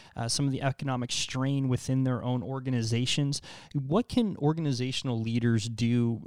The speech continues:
uh, mentally? How can organizational leaders start to mentally prepare as they start looking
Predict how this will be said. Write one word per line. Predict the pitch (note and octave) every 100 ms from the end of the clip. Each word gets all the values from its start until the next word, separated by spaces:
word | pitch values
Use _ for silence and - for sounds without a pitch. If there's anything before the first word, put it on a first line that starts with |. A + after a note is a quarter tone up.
| -
uh, | - C3+
mentally? | C3+ D3+ D#3 B2 A2+
How | - D#3
can | - F#3+ D#3+ -
organizational | C#3 D3+ C3+ C3+ - C3+
leaders | B2 A#2+
start | - B2 -
to | B2
mentally | A2+ A#2+ B2+ C3 C3
prepare | - C3 - B2+ B2 B2
as | B2 A#2
they | A#2+
start | A#2+ C3+ B2+
looking | B2+ C#3 C#3